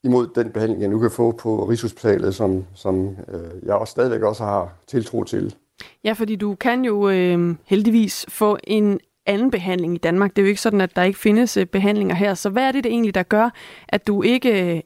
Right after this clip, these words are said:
Speaker 2: nu siger jeg, stiller dig tilfreds med den behandling? Det lyder så hårdt, men, men hvad er det, der gør, at du har sådan et behov for, hvis du kunne så, at forsøge dig med den her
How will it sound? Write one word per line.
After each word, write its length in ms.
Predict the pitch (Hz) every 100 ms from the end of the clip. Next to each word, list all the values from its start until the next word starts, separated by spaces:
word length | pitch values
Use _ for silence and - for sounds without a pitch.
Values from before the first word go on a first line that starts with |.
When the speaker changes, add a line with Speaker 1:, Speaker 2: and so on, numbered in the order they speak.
| -
Speaker 2:
nu 100 | 202
siger 200 | 190 208
jeg, 140 | 190 214
stiller 260 | - 185
dig 120 | 165 -
tilfreds 580 | - - - 185 -
med 80 | -
den 120 | 175
behandling? 380 | 180 185 165 175
Det 80 | 202
lyder 140 | 214
så 120 | 185 190
hårdt, 360 | - 190 233
men, 180 | 208 190
men 100 | 214
hvad 100 | 233
er 100 | 233
det, 100 | 240
der 60 | 220
gør, 160 | 214
at 120 | 226
du 80 | 214
har 180 | 202 220
sådan 200 | - 226
et 80 | 190
behov 300 | 202 202 233
for, 260 | - 202 - - -
hvis 120 | 196
du 80 | -
kunne 320 | - 226 254
så, 200 | - 214
at 160 | 190 190
forsøge 260 | 190 240
dig 100 | 208
med 100 | 185
den 160 | 180 196
her 140 | 202